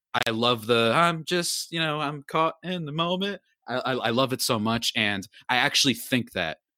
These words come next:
the kind of uneasiness, the, um, imperfect, this, you know, kind of, it's just an imperfect ending. You know what I mean? Not in terms of quality, but in terms of it not being a Cinderella story. And I actually think that that is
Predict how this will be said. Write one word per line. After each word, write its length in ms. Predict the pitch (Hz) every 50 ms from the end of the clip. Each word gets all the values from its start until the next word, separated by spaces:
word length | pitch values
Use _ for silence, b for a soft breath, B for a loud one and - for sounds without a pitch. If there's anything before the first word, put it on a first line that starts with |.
| _ _ _ _ _
the 140 | - 120 113
kind 320 | 113 - - 135 120 113 110
of 220 | 107 101 95 92 _ _ _ _ _ - -
uneasiness, 1040 | 147 143 139 - 143 139 131 135 113 110 107 98 90 80 - - - - - - - _ _ _
the, 440 | 107 113 110 107 107 107 104 98 _ _ _ _ _ -
um, 260 | 101 95 95 95 95 - -
imperfect, 760 | 165 156 143 - - - 147 127 - - - 80 - - _
this, 380 | - 104 101 - - - - - b b b b b b b _ _ _ _ _ _ _ _ _ _ _ _ _ - - _ _
you 80 | - 127
know, 100 | 120 113
kind 220 | - - 151 147
of, 240 | 139 131 113 - - - _ -
it's 340 | 117 - - 143 135 -
just 200 | - 156 147 - -
an 60 | 156
imperfect 560 | 160 165 170 - - 160 147 - - 131 - -
ending. 400 | 135 127 117 98 92 80 - - b b b b b
You 80 | 113 113
know 60 | 120
what 20 | 117
I 40 | 110
mean? 100 | 110 123
Not 160 | 170 190 185
in 80 | 196
terms 220 | 180 - 165 139 -
of 100 | 110 -
quality, 640 | - - 147 139 135 147 156 160 165 165 170 165 B B B
but 120 | - 120
in 60 | 120 113
terms 300 | - 139 131 117 110 110
of 120 | 110 117
it 100 | 117 113
not 200 | 113 110 107 -
being 180 | - 107 101 98
a 40 |
Cinderella 480 | 95 - - 98 85 87 82 82 80 80
story. 360 | 82 - - - - - - - b b b b b b
And 140 | 120 117
I 140 | - 113 117
actually 280 | 117 120 120 - - 117
think 180 | 117 117 92
that 140 | - 101 -
that 180 | 110 107 104 -
is 240 | 98 95 87 -